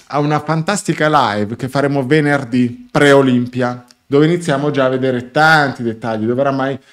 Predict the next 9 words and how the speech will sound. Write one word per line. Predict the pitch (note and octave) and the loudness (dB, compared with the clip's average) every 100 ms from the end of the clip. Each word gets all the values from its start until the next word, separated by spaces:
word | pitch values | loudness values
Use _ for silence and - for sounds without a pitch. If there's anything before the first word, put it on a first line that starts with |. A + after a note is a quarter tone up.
| _ | _
si | - C#3+ | -10 -8
scoprono | - - F3 E3 D3+ C#3 | -6 2 2 4 0 -2
le | C3 | -2
prime | C3 B2 A#2+ | -2 -2 -4
carte, | A2+ E2+ D#2+ - F#2+ - - | -8 -10 -12 -18 -20 -20 -8
eh? | B2 C#3 C3 | -4 -4 -4
Quindi | C#3 C3 | -2 0
lì | A#2+ C#3+ | 2 0
parliamo | - A#2+ A#2 C#3+ D3+ D3 A#2+ G#2 G2 F#2+ | 0 -4 -2 0 2 0 -2 -6 -8 -12